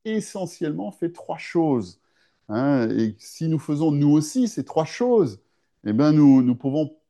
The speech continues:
parvenir à un véritable pardon du cœur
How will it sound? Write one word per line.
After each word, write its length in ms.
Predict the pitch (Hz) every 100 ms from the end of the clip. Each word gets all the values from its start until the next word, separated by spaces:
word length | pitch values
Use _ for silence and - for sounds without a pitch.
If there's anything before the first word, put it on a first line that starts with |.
| _ -
parvenir 680 | 160 139 151 180 226 233 160
à 100 | 135
un 40 |
véritable 580 | 127 147 151 147 165 143
pardon 460 | 139 190 180 180 190
du 140 | 190
cœur 520 | - 247 156 - -